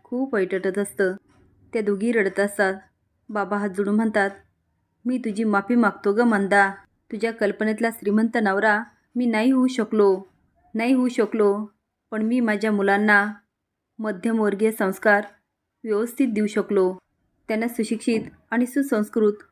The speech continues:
नागरिक बनवलं मी." आता मंदाकिनी रोहन, सुष्मिता आणि स्वानंदीकडे बघत असते आणि पुन्हा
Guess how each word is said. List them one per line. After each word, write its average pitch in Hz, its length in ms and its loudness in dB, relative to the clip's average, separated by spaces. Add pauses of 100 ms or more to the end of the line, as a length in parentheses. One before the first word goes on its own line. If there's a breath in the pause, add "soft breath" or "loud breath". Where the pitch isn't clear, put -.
(160)
नागरिक 226 500 -2
बनवलं 202 360 2
मी." 190 280 0 (480)
आता 202 160 -4
मंदाकिनी 196 680 -2 (240)
रोहन, 208 340 -2
सुष्मिता 202 680 -2 (260)
आणि 220 160 -8
स्वानंदीकडे 226 520 -2
बघत 185 280 0
असते 196 440 -2 (220)
आणि 220 140 -6
पुन्हा 240 260 0